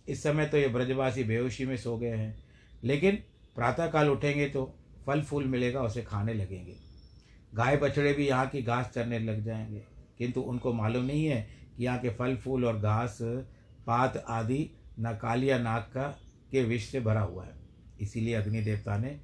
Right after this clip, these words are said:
सबको जलाना शुरू कर दिया। यह दैत्याग्नि नहीं है,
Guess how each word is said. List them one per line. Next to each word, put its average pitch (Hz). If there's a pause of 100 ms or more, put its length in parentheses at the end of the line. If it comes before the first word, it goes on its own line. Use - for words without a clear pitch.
(380)
सबको 120
जलाना 104
शुरू 104
कर -
दिया। - (580)
यह 110
दैत्याग्नि 120
नहीं 123
है, -